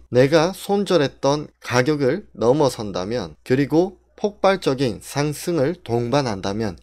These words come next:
허탈함은 이루 말할 수 없을 것으로 생각됩니다. 현재 비트코인 가격 오만 오천사백 불 형성되어주고 있습니다.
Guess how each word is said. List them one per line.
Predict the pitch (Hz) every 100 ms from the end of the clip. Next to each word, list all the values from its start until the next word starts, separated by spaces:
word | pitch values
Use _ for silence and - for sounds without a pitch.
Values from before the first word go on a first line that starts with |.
| -
허탈함은 | 208 - 170 147 127 180 -
이루 | 147 156 131 185
말할 | 107 113 123 135
수 | -
없을 | 110 - 117
것으로 | - 104 - 117 101 -
생각됩니다. | - 127 117 104 143 - 107 98 92 90 78 - - -
현재 | - 151 156 151 160 170
비트코인 | 131 - 165 156 - 156 165
가격 | 156 110 101 -
오만 | - 113 131 143 143 160
오천사백 | 117 110 - - 104 85 - 127 156 156
불 | - 123 190
형성되어주고 | - 156 160 151 135 123 117 104 110 165 - 107
있습니다. | 104 101 92 92 90